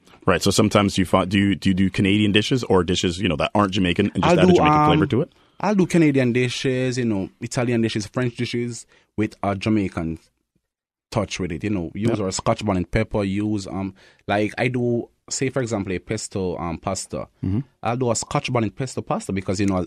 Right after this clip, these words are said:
Speaker 2: in Jamaica, we're known for our Scotch bonnet pepper.
Speaker 1: Mm-hmm.
Speaker 2: And adding that now to the pesto, we kind of stealing it a little to our cuisine, you know, add
Speaker 1: Yeah.
Speaker 2: some Jamaican flavor to it.
Speaker 1: For
Speaker 2: Yeah.
Speaker 1: sure. That's awesome.
Speaker 2: Yeah.
Speaker 1: All right. So obviously you're,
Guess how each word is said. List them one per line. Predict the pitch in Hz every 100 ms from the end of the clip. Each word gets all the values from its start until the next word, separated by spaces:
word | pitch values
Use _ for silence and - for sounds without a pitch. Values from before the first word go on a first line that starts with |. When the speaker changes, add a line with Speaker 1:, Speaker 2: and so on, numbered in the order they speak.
| - -
Speaker 2:
in | 110
Jamaica, | 117 120 92
we're | 101
known | 104 92
for | 95
our | 95
Scotch | - 113 107
bonnet | 98 87
pepper. | 151 - 104
Speaker 1:
Mm-hmm. | 113 107 98 - -
Speaker 2:
And | 90 90 85 87 110 _ -
adding | 104 104
that | 101 -
now | 110 107
to | 135
the | 123
pesto, | - 117 - - 92 95 -
we | 107 _ _ _ -
kind | 117 110
of | 98
stealing | - 143 113 98
it |
a | 98
little | 104 123 107 110 _ _ _ _ _ - _ -
to | 123 120
our | 101
cuisine, | 92 117 104 120 104 87
you | 98
know, | -
add | 98
Speaker 1:
Yeah. | 104
Speaker 2:
some | 110
Jamaican | 113 110 95 85
flavor | - 90 78
to | - 87
it. | 62
Speaker 1:
For | -
Speaker 2:
Yeah. | 98
Speaker 1:
sure. | 110 101 -
That's | 104 -
awesome. | 71 - -
Speaker 2:
Yeah. | 98 80 87 - _ _ _ _ -
Speaker 1:
All | 107
right. | 110
So | - 101 98 - - -
obviously | 113 113 - 117
you're, | 104 95 98